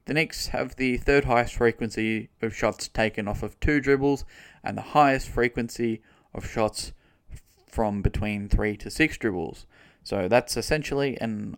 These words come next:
isolation or a post-up or a, a drive coming off a screen, a few dribbles and then a shot. Unsurprisingly, the Knicks have the worst field goal percentage in this situation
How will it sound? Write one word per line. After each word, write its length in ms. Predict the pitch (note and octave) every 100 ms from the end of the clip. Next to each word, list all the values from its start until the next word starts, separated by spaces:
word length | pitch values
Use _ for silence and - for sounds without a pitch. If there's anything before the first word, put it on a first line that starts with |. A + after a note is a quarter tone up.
| -
isolation 800 | C3+ - C3 B2+ - B2+ B2+ A#2+
or 220 | G#2 G#2
a 100 | G2 - _ -
post-up 500 | C#3+ C3+ C#3 C3+ -
or 160 | G#2+ G#2
a, 80 | G2+ _ _ - - _ -
a 60 |
drive 360 | G#2 B2 A#2+ A#2
coming 260 | B2+ A#2+ A2+
off 120 | -
a 40 |
screen, 500 | - - B2 B2 A#2+ - _ - _ -
a 60 | A2
few 160 | D3
dribbles 400 | C#3+ C3 A#2+ B2
and 100 | A#2+
then 140 | A2 G#2
a 40 |
shot. 340 | - C3+ - - _ _ _ -
Unsurprisingly, 1000 | F#3+ F3 D3 E3 D3 C3+ B2 A2+ A2+ A2+ - - _
the 240 | - A#2 A#2
Knicks 260 | C#3 -
have 300 | C3 B2 A#2+
the 180 | - A#2+
worst 300 | A2 A#2 A2+
field 240 | - B2 A#2+
goal 160 | A2+
percentage 420 | A2 A2+ G#2+ G#2+
in 80 | G#2
this 160 | G2+ -
situation 680 | G#2 - G#2 G#2+ - G#2